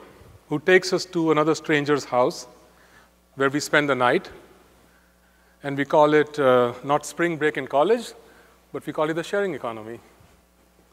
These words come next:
We wear little computers on our wrists and carry them in our pockets. And they're always connected, transmitting information somewhere. We call it the Internet of Things.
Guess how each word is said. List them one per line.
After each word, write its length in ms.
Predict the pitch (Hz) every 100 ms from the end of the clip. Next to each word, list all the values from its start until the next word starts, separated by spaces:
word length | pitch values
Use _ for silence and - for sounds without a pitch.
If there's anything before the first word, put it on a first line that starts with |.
| _ _ _ _ _ - - _ -
We 120 | 156
wear 180 | 160 202
little 160 | 196
computers 460 | 185 175 190 180 165
on 100 | 156
our 120 | 143
wrists 420 | 123 147 202 - -
and 140 | 143 131
carry 240 | 151 151
them 160 | 147 143
in 80 | 127
our 100 | 120
pockets. 640 | - 127 - 202 - - - _ _ _ _ _ _ _ _ _ _ _ -
And 400 | 143 135 135 135 - _ _
they're 120 | 131 127
always 360 | 143 156 156
connected, 540 | - 151 160 170 160 160
transmitting 500 | 147 139 165 143 139
information 560 | 131 143 143 135 147
somewhere. 400 | - 131 131 147
We 100 | 131
call 240 | - 131 131
it 80 |
the 100 | 131
Internet 300 | 123 131 123
of 80 | 113
Things. 480 | - 202 156 - -